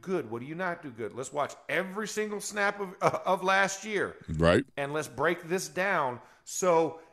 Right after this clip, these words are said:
Speaker 1: it's been a long maturation process in a very short amount of time. But when you have a quarterback like Kenny that did not leave college after one year of successful play and right at the minimum requirement to get into the N F L draft,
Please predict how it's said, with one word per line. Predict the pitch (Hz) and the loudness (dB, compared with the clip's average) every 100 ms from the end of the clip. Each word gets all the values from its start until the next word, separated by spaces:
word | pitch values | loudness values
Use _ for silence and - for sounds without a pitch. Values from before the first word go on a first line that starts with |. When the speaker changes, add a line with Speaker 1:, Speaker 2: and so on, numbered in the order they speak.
| _ 185 | _ -10
Speaker 1:
it's | 190 180 | -8 -6
been | 180 165 | -4 -4
a | 151 | -4
long | 123 147 165 160 | -2 0 2 0
maturation | 147 147 139 139 147 151 131 | -2 -4 -4 -4 -4 -8 -4
process | 139 135 - 123 | 0 0 -2 -6
in | 113 | -6
a | 107 | -8
very | 92 131 139 | -4 -4 -2
short | - - - 151 143 | -6 -6 -4 -2 -2
amount | 131 135 117 | -2 -2 -4
of | 92 | -8
time. | - - 226 143 107 101 - _ _ _ 117 | -10 -4 -2 -2 -4 -8 -14 _ _ _ 0
But | 151 139 - - _ - | 0 0 -6 -20 _ -14
when | 127 151 | -8 -6
you | 143 | -6
have | 117 151 151 156 139 - | -6 -4 0 0 -2 -8
a | |
quarterback | - 156 143 127 123 120 123 | -8 -4 -4 -2 -2 -2 -4
like | 123 | -8
Kenny | 123 127 120 - _ _ | -8 -10 -10 -14 _ _
that | 117 113 107 - _ | -4 -2 -4 -10 _
did | 117 101 | -10 -4
not | 113 139 | -2 -2
leave | 135 143 | -4 -2
college | 143 127 120 | 0 0 0
after | 127 127 110 | -2 -4 -8
one | 113 120 | -6 -6
year | 117 123 | -6 -6
of | |
successful | - - 117 - 143 | -8 -8 -8 -6 -12
play | - 104 98 113 110 - | -8 -6 -6 -8 -14 -14
and | 98 98 95 92 82 | -10 -8 -8 -12 -10
right | 92 113 | -6 -6
at | 107 | -6
the | 101 | -10
minimum | 110 120 127 | -8 -8 -6
requirement | 131 - 117 123 120 117 | -8 -4 -2 -2 -4 -10
to | 95 | -10
get | 107 | -10
into | 123 123 | -10 -10
the | 123 | -8
N | 123 | -8
F | 131 | -8
L | 156 | -8
draft, | 143 123 123 | -4 -4 -4